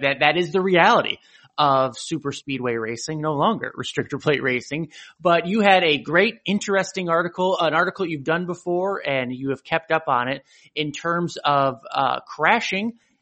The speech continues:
and Talladega and the big one, or Daytona included, I'm sure, but, uh, essentially the big one. You have tracked and charted, uh, where you wanna be and the safest spots. Uh, go into that a little bit because y-, if you read the article, you certainly learned a lot, but there's a lot to take away from it as we look to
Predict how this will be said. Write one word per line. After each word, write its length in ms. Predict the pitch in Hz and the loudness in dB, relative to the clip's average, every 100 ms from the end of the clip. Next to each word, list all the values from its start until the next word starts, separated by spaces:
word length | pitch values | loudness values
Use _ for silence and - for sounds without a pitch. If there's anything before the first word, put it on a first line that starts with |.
| _ | _
and 200 | 147 170 | -4 -4
Talladega 760 | 160 160 185 156 156 175 202 - - | 2 4 4 4 2 2 -2 -2 -4
and 400 | 156 165 175 151 | -2 -2 -4 -6
the 80 | |
big 220 | 151 202 233 | 2 2 2
one, 320 | 170 110 117 | 0 -2 -4
or 300 | 135 135 - 135 147 | 0 0 -2 -10 -4
Daytona 400 | 151 147 156 151 | -4 0 -2 -2
included, 360 | 139 175 151 | -2 -2 -2
I'm 120 | 127 | -4
sure, 320 | 120 185 143 120 | -4 -2 -2 0
but, 200 | 139 - - - | -2 -2 -16 0
uh, 260 | 151 156 143 | 4 4 2
essentially 420 | 170 240 254 220 | -2 0 0 0
the 100 | 185 | 0
big 180 | 170 190 | 2 2
one. 280 | 143 107 120 | 2 -2 -4
You 140 | 147 160 | -2 0
have 180 | 151 - | 0 -2
tracked 460 | - 175 185 202 | -2 2 2 0
and 180 | 147 123 | -8 -6
charted, 600 | - 180 170 175 190 196 _ _ _ | -2 2 2 2 -2 -6 _ _ _
uh, 100 | 135 | -6
where 280 | 135 160 214 | 2 4 4
you 140 | 226 | 2
wanna 260 | 190 202 196 | 0 0 -2
be 380 | 156 196 208 143 | -2 -2 0 -2
and 160 | 131 | -2
the 60 | 120 | -6
safest 460 | - 180 185 190 | -2 -2 -2 -8
spots. 480 | - 180 180 202 - - _ _ | -2 2 2 0 -6 -18 _ _
Uh, 220 | - 147 151 | 2 2 4
go 220 | 196 233 | 4 4
into 140 | 214 | 4
that 180 | 175 156 | 4 4
a 40 | |
little 160 | 139 135 | 2 0
bit 140 | 139 | 0
because 320 | 151 147 160 123 | -2 0 -2 -2
y-, 100 | 165 | -12
if 240 | - 156 147 | -8 -8 -4
you 140 | 139 | -2
read 220 | 139 180 | 0 0
the 100 | 175 | 2
article, 340 | 175 156 - 156 | 2 2 -2 -4
you 80 | 127 | -4
certainly 440 | - 165 165 160 | -4 -6 -4 -4
learned 320 | 143 151 143 | -2 -2 -2
a 40 | 120 | -4
lot, 360 | 127 135 117 - | 2 2 2 -2
but 120 | 127 | -6
there's 180 | 127 123 | -6 -6
a 60 | |
lot 320 | 123 131 143 | 0 0 0
to 80 | - | -6
take 280 | - 151 139 | -8 -6 -4
away 280 | 131 139 147 | -4 -2 -2
from 280 | - 120 110 | -2 -4 -4
it 80 | |
as 200 | 123 120 131 | -6 -6 -8
we 80 | 131 | -8
look 240 | 151 156 | -8 -8
to 280 | - 143 | -8 -8